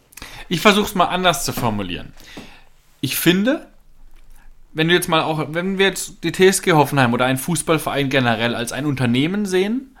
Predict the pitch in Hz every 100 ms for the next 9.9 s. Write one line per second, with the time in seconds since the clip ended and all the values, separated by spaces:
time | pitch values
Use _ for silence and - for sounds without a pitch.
0 | - 123 - 147 185 - 196 196 - 190
1 | 180 170 170 - 143 117 131 135 - 123
2 | 113 - 123 117 104 101 - 92 - 95
3 | 101 139 139 131 180 143 101 92 76 82
4 | 117 131 139 233 262 254 247 226 175 165
5 | 180 - 113 180 - - 120 120 110 107
6 | 117 110 127 143 127 113 139 135 131 123
7 | 110 165 190 214 185 202 220 - - -
8 | 123 - 101 90 - 165 220 131 120 135
9 | - 185 143 135 120 101 82 -